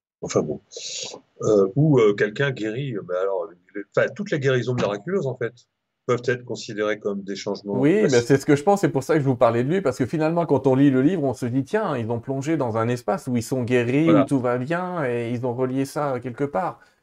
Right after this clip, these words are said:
Speaker 2: Une autre
Speaker 1: Et
Speaker 2: question
Speaker 1: dans ce
Speaker 2: de
Speaker 1: cas-là,
Speaker 2: Oui, pardon.
Speaker 1: et dans ce cas-là, c'est un changement du passé qui est dû à un changement du futur.
Speaker 2: Oui. C'est là que c'est intéressant, c'est de se dire, euh, c'est vraiment le, le nœud de Moebius, quoi. Tout, tout vient se,
Speaker 1: Voilà.
Speaker 2: tout vient s'imbriquer.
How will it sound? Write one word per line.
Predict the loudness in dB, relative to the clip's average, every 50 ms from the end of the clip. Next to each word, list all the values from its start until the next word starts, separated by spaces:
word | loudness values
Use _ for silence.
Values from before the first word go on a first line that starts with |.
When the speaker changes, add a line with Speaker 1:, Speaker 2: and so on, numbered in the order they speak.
| _ _ 0
Speaker 2:
Une | 4 6 8
autre | 6 8 6 4
Speaker 1:
Et | 4
Speaker 2:
question | 6 6 6 6
Speaker 1:
dans |
ce | 6 6
Speaker 2:
de | 0
Speaker 1:
cas-là, | -2 -4 -4 -4 -4 -12 _ _ _ 2
Speaker 2:
Oui, | 4 4 4 2
pardon. | 0 -2 -2 0 0
Speaker 1:
et | 0
dans | 0 0
ce | 0 2
cas-là, | 2 2 2 2
c'est | -2 -4 -4
un | -2 -2
changement | -2 -2 -4 -4 -2 -4 -6 -6
du | -4 -4
passé | -4 -4 -2 -4 -8 -8
qui | -6 -6 -4
est | -4 -4
dû | -4 -2 -2
à | 0 0
un | 0
changement | -2 -2 -2 -4 -2 -2 -4 -4
du | -4 -4
futur. | -10 -14 -16 -16 -12 -12 -12 -12 _ _ _ _ _ _ _ _ -4
Speaker 2:
Oui. | -4 -4 -4 -8 _ _ _ _ _ _ _ _ _ _ _ _ _ _ _
C'est | _ -8 -4
là | -2 -2
que | -4 -2
c'est | -4 -6
intéressant, | -4 -2 -2 -4 -4 -4 -8 -10 -10
c'est | -10 -14 -14
de | -8
se | -4 -4
dire, | -2 0 0 0 0 0
euh, | -2
c'est | -2 -2 -2
vraiment | 0 0 0 2 2 2
le, | 2 2 2
le | 2 4 4 4 4
nœud | 6 6 6
de | 6
Moebius, | 6 6 6 4 4 2 -2 -4 -6 -6
quoi. | -6 -6 -6 -6
Tout, | -6 -10 -16
tout | _ -4 -2 -2
vient | -2 -2 -2 -4
se, | -4 -4 -4 -2 -2 -2 -2 -6 -10 -12
Speaker 1:
Voilà. | -12 -12 -12 _ _ _ _ -10
Speaker 2:
tout | -8
vient | -6 -6 -8
s'imbriquer. | -8 -8 -10 -10 -8 -8 -8 -8 -6 -6 -6 -6 -8